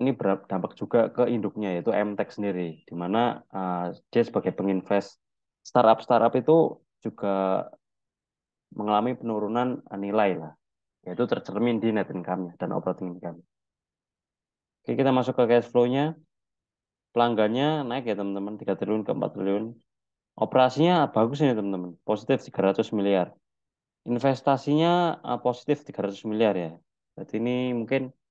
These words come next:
kurang baik ya, berarti lebih banyak untuk menjual asetnya daripada menambah aset baru. Mungkin ada beberapa startup ya, mungkin aja ada beberapa sa-, startup yang dilepas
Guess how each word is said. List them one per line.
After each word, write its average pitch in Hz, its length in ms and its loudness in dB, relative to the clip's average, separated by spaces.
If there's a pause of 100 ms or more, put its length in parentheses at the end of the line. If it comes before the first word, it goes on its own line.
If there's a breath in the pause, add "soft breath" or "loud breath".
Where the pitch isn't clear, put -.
(600)
kurang 120 240 2
baik 131 160 6
ya, 110 160 8
berarti 104 240 2
lebih 113 240 2
banyak 104 400 2
untuk 107 240 -6
menjual 98 400 0
asetnya 107 400 -2
daripada 92 400 -4
menambah 92 240 -2
aset 87 240 -4
baru. 90 400 -8 (640)
Mungkin 131 400 2
ada 120 240 -2
beberapa 98 480 0
startup 113 420 2
ya, 87 220 -10
mungkin 104 240 -10
aja 104 240 -2
ada 98 160 -4
beberapa 92 320 -8
sa-, 95 320 -6
startup 98 400 -2
yang 117 240 2
dilepas - 640 -8